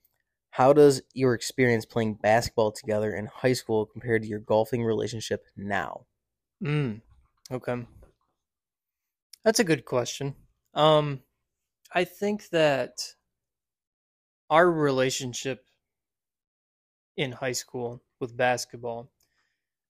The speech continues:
Speaker 2: Um, this is actually something I thought about pretty recently 'cause that was in the, like, my Story of My Life book,
Speaker 1: Yeah.
Speaker 2: the, like, the writing
Speaker 1: Okay.
Speaker 2: prompt book. Um, and I talked about that in one of the, one of the paragraphs,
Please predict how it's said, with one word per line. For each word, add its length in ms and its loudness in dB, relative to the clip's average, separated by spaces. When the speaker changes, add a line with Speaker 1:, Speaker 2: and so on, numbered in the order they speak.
Speaker 2:
Um, 520 -2
this 100 -8
is 60 -2
actually 260 2
something 320 -4
I 120 0
thought 300 0
about 260 -2
pretty 220 -6
recently 500 -6
'cause 340 -10
that 100 0
was 180 -4
in 120 -8
the, 200 -8
like, 160 -10
my 280 -8
Story 400 -2
of 60 -4
My 140 -6
Life 400 -6
book, 200 -2
Speaker 1:
Yeah. 180 2
Speaker 2:
the, 120 -6
like, 240 -6
the 100 -8
writing 280 0
Speaker 1:
Okay. 100 -4
Speaker 2:
prompt 300 -4
book. 220 -6
Um, 460 0
and 160 2
I 80 6
talked 280 2
about 460 2
that 380 0
in 200 -6
one 140 -2
of 80 -6
the, 300 -2
one 160 6
of 60 6
the 60 0
paragraphs, 840 2